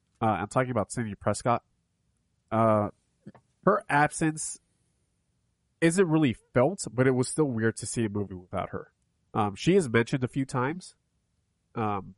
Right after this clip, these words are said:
and it's not like they killed off her character or anything like that. Uh, but yeah, like, I know a lot of people are huge fans of that character. And, like, she wasn't necessary in this movie, and I don't think,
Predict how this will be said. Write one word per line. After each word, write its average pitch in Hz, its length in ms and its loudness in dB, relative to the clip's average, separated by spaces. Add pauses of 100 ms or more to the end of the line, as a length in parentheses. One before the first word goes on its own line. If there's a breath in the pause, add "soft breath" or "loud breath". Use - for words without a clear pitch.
(280)
and 131 80 2
it's - 100 -4
not 151 100 4
like 151 160 0
they 110 100 0
killed 104 220 -6
off 101 180 0
her 95 80 -14
character 98 340 -4
or 110 40 0
anything 117 240 -2
like 120 140 -6
that. 143 180 -4 (840)
Uh, 101 320 -2 (1500)
but 139 120 4
yeah, 110 160 4
like, 101 220 -2 (220)
I 123 100 4
know 120 200 6
a - 20 2
lot 104 160 2
of - 60 -10
people 107 200 -4
are 95 260 0 (520)
huge 123 240 0
fans 110 220 2
of 101 80 -4
that 98 160 0
character. 104 320 -4 (100)
And, 104 80 -4
like, 113 80 -6 (1300)
she - 160 2
wasn't 180 280 4
necessary 135 340 4
in 127 60 0
this 123 160 -2
movie, 117 360 2 (340)
and 127 80 4
I 123 80 4
don't 123 140 0
think, 123 140 -2